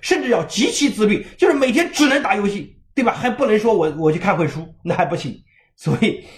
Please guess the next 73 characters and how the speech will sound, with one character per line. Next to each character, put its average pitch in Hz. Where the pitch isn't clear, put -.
各 -
位， 151
你 135
看， 156
这 359
些 277
都 277
是 240
需 -
要 202
优 214
秀 208
品 117
质 143
的。 127
所 359
以 311
一 370
个 339
职 220
业 320
玩 202
家， 233
他 269
对 277
人 233
的 254
素 240
质 160
极 233
其 190
之 156
高。 151
所 320
以 -
各 359
位 302
同 240
学 254
反 247
思 202
一 -
下， 143
你 190
今 254
天 339
读 233
书， 370
如 220
果 311
你 214
遇 262
到 254
困 285
难 220
就 214
放 208
弃， 143
你 175
打 131
游 143
戏 151
也 139
不 -
太 202
可 -
能 135
成 165
为 151
职 135
业 160
玩 139
家， 131